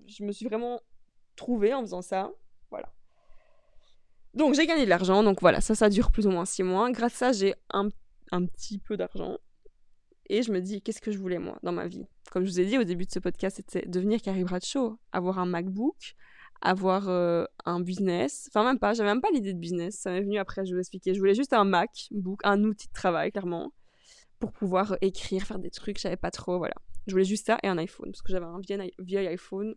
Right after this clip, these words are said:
Enfin, il était un peu nul. Et du coup, c'était ça que je voulais. <laughs> Donc, j'ai mon petit Mac et tout, j'ai mon petit iPhone. Et là, ben, le business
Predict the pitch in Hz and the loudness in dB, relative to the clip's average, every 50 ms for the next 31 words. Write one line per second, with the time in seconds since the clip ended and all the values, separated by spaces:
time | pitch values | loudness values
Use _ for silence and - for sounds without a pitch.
0 | - - - - 170 160 156 - - - _ - 185 180 180 - 175 170 180 - | -12 -18 -14 -12 -10 -10 -10 -12 -16 -18 _ -10 -10 -10 -8 -8 -6 -6 -6 -8
1 | - 180 185 190 185 180 180 185 196 214 - - - - - - - - - - | -6 -6 -4 -2 -2 -2 -2 -4 -4 -6 -8 -12 -16 -20 -20 -18 -16 -16 -16 -16
2 | - _ _ _ - - 185 180 - - 262 - - 277 247 - 220 220 240 208 | -18 _ _ _ -4 -4 -2 -2 -4 -4 -6 0 0 0 4 6 4 6 6 6
3 | 214 214 220 226 233 - 190 196 214 - _ _ - - - - - 523 - - | 4 4 4 2 2 2 0 0 -2 -4 _ _ -20 -20 -14 -6 -6 -6 -6 -2
4 | 554 415 269 220 254 247 302 277 247 - - - _ _ - - - - - - | -2 -2 0 0 0 -2 -2 -4 -4 -8 -16 -20 _ _ -20 -20 -8 -6 -4 -4
5 | - - - - 202 226 233 226 208 214 202 - - 190 175 165 160 175 - 233 | -4 -4 -4 0 2 4 6 6 4 4 2 0 -2 -2 0 2 2 2 2 2
6 | - 185 - - - 220 202 208 185 175 185 - - 185 - 170 - - 151 160 | 0 -4 -6 -4 -4 -2 -2 0 0 -2 -4 -2 -4 -4 -4 -4 -4 -4 -2 0
7 | 175 196 240 359 - _ _ _ _ _ _ _ _ - 262 262 269 269 269 277 | 0 0 0 -2 -6 _ _ _ _ _ _ _ _ -2 -2 0 2 2 0 0
8 | 233 208 202 196 202 208 208 208 208 202 190 190 214 247 233 240 226 226 226 220 | 0 -2 -2 -2 0 0 0 0 -2 -2 -4 -6 -8 -6 -4 -2 0 0 -2 -2
9 | - - | -6 -12